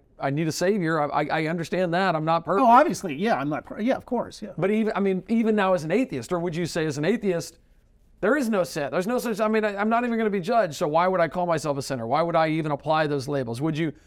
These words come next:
Speaker 1: would you go so far as to say what I do doesn't really matter? Because if atheism is true, it does not matter. If you rip a guy off in your business, it doesn't really matter.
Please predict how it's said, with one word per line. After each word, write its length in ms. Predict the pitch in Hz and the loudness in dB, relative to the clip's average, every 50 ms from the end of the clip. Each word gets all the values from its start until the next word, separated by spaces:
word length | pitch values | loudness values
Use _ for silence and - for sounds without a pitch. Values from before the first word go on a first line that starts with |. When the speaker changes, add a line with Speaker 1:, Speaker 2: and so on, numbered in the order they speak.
| _ _ - - | _ _ -10 -6
Speaker 1:
would 160 | 165 170 156 | -6 -4 -2
you 80 | 185 170 | -2 2
go 180 | 156 208 220 | 4 4 4
so 180 | 220 214 214 202 | 4 4 2 0
far 260 | - 190 202 202 196 190 | 2 2 2 2 2 0
as 80 | 175 | 0
to 120 | - 175 151 | -2 -6 -6
say 240 | - - 170 156 143 | -2 0 0 0 0
what 220 | 139 156 180 185 | 2 2 2 4
I 160 | 185 175 170 | 4 2 2
do 180 | 151 160 170 156 | 0 -2 -4 -2
doesn't 380 | 131 143 160 165 139 151 135 | 0 0 0 0 0 -4 -4
really 240 | 147 151 143 139 123 | -2 0 2 2 2
matter? 500 | 117 120 139 143 143 127 107 87 85 87 - | 2 0 0 2 0 0 -2 -4 -10 -10 -6
Because 380 | 127 143 131 - 143 131 131 131 | -6 -4 -2 0 0 2 2 0
if 100 | 139 139 | 0 0
atheism 400 | 147 151 143 143 139 120 131 127 | 0 0 0 0 -2 -2 -4 -6
is 80 | 113 - | -6 -4
true, 240 | - 170 156 139 | -2 -2 0 0
it 180 | 147 160 147 120 | 0 -2 -4 -2
does 260 | 160 151 143 151 127 139 | -2 -2 -2 -2 -2 -2
not 200 | 143 131 131 - | -2 -4 -2 -2
matter. 400 | 135 151 160 147 123 90 - - _ _ _ _ _ _ - | -2 -2 -2 -2 -4 -6 -10 -16 _ _ _ _ _ _ -4
If 140 | 156 143 143 | -4 -2 -2
you 160 | 160 165 156 | -2 -2 0
rip 180 | 156 170 165 | 0 0 0
a 60 | 170 147 | 0 2
guy 220 | 160 151 147 147 | 2 2 2 2
off 280 | 147 156 165 170 - 160 | 4 4 2 2 0 -2
in 100 | 151 147 | -2 -2
your 100 | 143 139 | -2 0
business, 460 | 135 160 170 165 170 185 185 - - - | 0 0 0 0 0 0 0 -2 -2 -4
it 180 | 175 156 147 143 | -4 -4 0 2
doesn't 340 | 180 175 170 147 147 139 123 | 2 4 2 2 -2 -8 -8
really 420 | 127 143 175 190 208 185 156 131 117 | -6 -4 0 2 2 2 2 0 -2
matter. 420 | 110 101 92 90 92 107 143 | -4 -6 -8 -8 -8 -8 -10